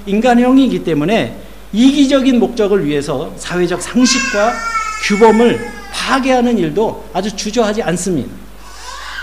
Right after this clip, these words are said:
두 번째는 규칙의 사람입니다. 이 선한 사마리아의, 에, 비유에 등장하는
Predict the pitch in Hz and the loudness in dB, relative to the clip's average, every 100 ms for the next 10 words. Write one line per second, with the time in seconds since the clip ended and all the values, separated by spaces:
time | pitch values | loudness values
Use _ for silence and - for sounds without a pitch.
0 | - - - - - - - - 214 277 | -12 -14 -16 -16 -16 -16 -16 -2 2 4
1 | 277 254 196 226 160 127 - - - - | 4 4 2 0 -2 -6 -12 -18 -20 -14
2 | - 208 196 - 254 254 208 214 190 156 | -4 -4 -2 0 2 2 4 4 4 2
3 | 120 - - - - - - - - - | 0 -4 -14 -20 -20 -20 -20 -20 -20 -20
4 | - - - - - - - 226 254 208 | -20 -20 -20 -20 -20 -14 2 4 4 4
5 | 233 247 226 233 233 226 220 208 214 214 | 4 4 4 4 6 8 8 6 4 2
6 | 180 175 165 - 214 220 220 165 175 175 | -2 0 -2 -2 2 4 2 0 -4 -2
7 | 156 151 220 | -2 0 0